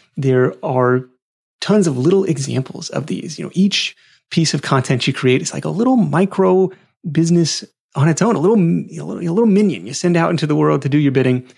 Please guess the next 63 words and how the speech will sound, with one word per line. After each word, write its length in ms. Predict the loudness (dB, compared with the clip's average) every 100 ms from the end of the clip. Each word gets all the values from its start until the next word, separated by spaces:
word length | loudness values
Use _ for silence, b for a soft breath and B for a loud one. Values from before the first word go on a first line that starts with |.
| b b b -2
Now, 200 | -2 -2
affiliate 320 | 0 2 4
marketing 260 | 0 0
comes 200 | 0 0
with 300 | 2 2 0
some 200 | -6 -4
drawbacks 640 | -2 2 2 0 -2 -6 -10
as 160 | -8
well 320 | -2 0 0 -2
that 120 | -4
you 60 |
ought 60 | -4
to 40 |
be 120 | 0 0
aware 240 | 2 2
of. 160 | 0 -2 b b
You 100 | -4
know, 60 | -2
you're 140 | 2
making 300 | 0 0 -2 -6
a 140 | -8
piece 360 | -2 -2 -2 -4
of 220 | -4 -2
the 80 | -2
sale. 400 | 0 0 2 0
You're 140 | -2
not 220 | -4 -6
making 500 | -4 -4 0 0 0 -6 _
the 80 | 0
whole 220 | 0 0
thing. 420 | 0 0 0 -2
You 80 | -4
know, 120 | -2
when 180 | 0 0
I 20 |
was 100 | 0
selling 220 | 0 2
shoes, 340 | 2 2 2 2
it 60 |
was, 100 | -2
you 140 | -6 -8
know, 120 | -10 -14 _ _
five 320 | -8 -4 -4
to 120 | -2 -2
fifteen 420 | -2 0 0 0
percent 440 | 0 0 -2 -2
in 100 | -8
most 200 | -8 -8
cases. 360 | -8 -8 -6 -6
So 100 | 0
there 120 | 2
was 100 | 2
a 60 | 2
lot 260 | 2 2
of 260 | 2 0 -4 b b b -2
other 180 | 2
margin 340 | 2 2 0 2
that 80 | 2
was 100 | 2
going 200 | 2 2
to 60 |
somebody 300 | 0 0 0
else. 260 | -2 -4